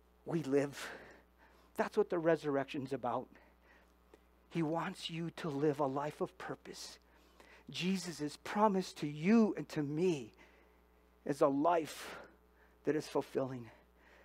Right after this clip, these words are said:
"The thief," he says, "comes to steal, kill, and destroy, but I have come to give you life, and a life more abundantly." He's the giver of life. It was when he breathed into Adam in Genesis chapter two and verse seven where he was referred to as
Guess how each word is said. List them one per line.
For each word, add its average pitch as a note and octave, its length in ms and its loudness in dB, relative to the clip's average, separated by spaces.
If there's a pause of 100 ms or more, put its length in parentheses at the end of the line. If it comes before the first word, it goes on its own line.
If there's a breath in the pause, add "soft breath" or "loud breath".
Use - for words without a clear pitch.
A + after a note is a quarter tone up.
(240 soft breath)
"The C#3+ 100 -2
thief," F3+ 500 -2
he D#3+ 120 -6
says, D3 280 2
"comes D#3+ 220 -2
to C#3 100 -6
steal, D#3+ 380 2
kill, D#3+ 220 0
and D3+ 80 0
destroy, C#3 280 0
but C3+ 120 0
I E3 120 0
have D#3+ 200 -4
come F#3 320 -2
to - 140 -14
give D3+ 220 -2
you D3 120 -4
life, - 640 -10 (880 soft breath)
and D#3 140 0
a D#3 60 -2
life E3 340 0
more E3 220 4
abundantly." C3+ 600 0 (880 soft breath)
He's F#3+ 320 -2
the C#3+ 140 4
giver D3 320 6
of C3 120 2
life. - 520 -2 (680 loud breath)
It G#3 140 10
was F#3+ 320 8 (400 loud breath)
when F3+ 160 8
he F#3+ 160 8
breathed G3+ 840 8 (140)
into G#3 380 12
Adam F#3 380 10
in D#3 120 2
Genesis F#3 440 8
chapter F#3 340 6
two F#3 240 0
and D#3 100 0
verse D#3+ 220 0
seven C#3 440 6
where C#3+ 140 4
he D#3+ 140 -4
was C#3 200 -2
referred C#3 340 -2
to B2 220 -2
as A2+ 240 -8